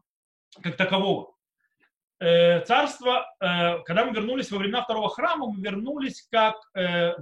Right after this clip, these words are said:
вассалы и подчинённые Персидской империи. У нас не было государственности.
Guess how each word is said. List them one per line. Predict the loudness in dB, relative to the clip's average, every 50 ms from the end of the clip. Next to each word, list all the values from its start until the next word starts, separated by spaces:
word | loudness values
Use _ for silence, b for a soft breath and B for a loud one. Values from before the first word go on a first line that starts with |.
| -2
вассалы | -2 -2 -2 -4 -12 -8 -2 0 0 2 2 0 -2 -2 -4 -4 -6 -8 -12 _ _ _ _ _ _ _ _ _ _ -8
и | -8
подчинённые | -4 -4 -4 -4 -4 -4 -4 -2 0 0 0 0 -2 -4
Персидской | -4 -4 -6 -4 -6 -10 -10 -6 -6 -4
империи. | -4 -4 -4 -4 -4 -4 -4 -6 -10 _ _ _ _ _ _ _ _ _
У | -4 -4
нас | -4 -2 0
не | -2 0
было | 0 0 -2
государственности. | -2 -4 -6 0 0 0 0 0 -4 -12 -16 -18 -18 -20 _ _